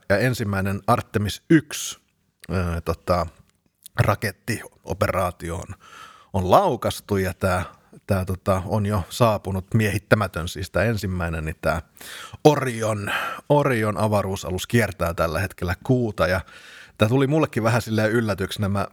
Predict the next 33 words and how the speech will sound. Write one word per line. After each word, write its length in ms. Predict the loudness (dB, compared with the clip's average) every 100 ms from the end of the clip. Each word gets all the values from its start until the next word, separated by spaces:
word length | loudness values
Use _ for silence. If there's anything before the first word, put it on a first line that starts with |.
| _ _ 0
oon 120 | 2
yrittänyt 380 | 0 0 -2 -2
tätä 180 | -2
seurata, 540 | 2 2 2 0 -2 -2
mutta 400 | -2 -4 -2 0 0
jotenkin 380 | 2 2 2
jäänyt 320 | 0 0 -2 -6 -12 _ -20 _ _ _ _ _ _ -4
silleen 280 | 0 0 -2
tämmöstä 280 | -4 -2 2
ihan 260 | 2 0 -6 -18 -18 -18 _ _ _ _ _ _ -20 _ -20 -16 -16 -16 -20 -4
uutisten 500 | 4 4 4 0 4
kärki, 440 | 4 4 -2 -4 4
kärki, 440 | 4 4 0 -4 -4 -2
ei 180 | 0 2
ollut 300 | 2 2 0
niinku 200 | 0 2
ihan 260 | 2 0
kärkiuutisia 800 | 0 0 0 -4 -4 -6 -6 -8
tämä 240 | -4 -4 -4
nyt 160 | -6
jostain 340 | -6 -6 -4 -6
syystä, 360 | -6 -10 -10
vaikka 220 | -14 -4 -2
ihmiskunta 460 | -2 -4 -6 -8 -10 -16 -20 -20 0 0
viidenkymmenen, 720 | 0 -6 -6 -6 -2 -4 -2
kuudenkymmenen 640 | -2 -2 -2 -4 -2 -2
vuoden 180 | -4 -2
tauon 280 | 0 0 -2
jälkeen 260 | -4 -6 -8
tosiaan 280 | -6 -4 -4
on 80 | -2
palaamassa 500 | -2 -2 -4 -8 -10
tonne 280 | -8 -4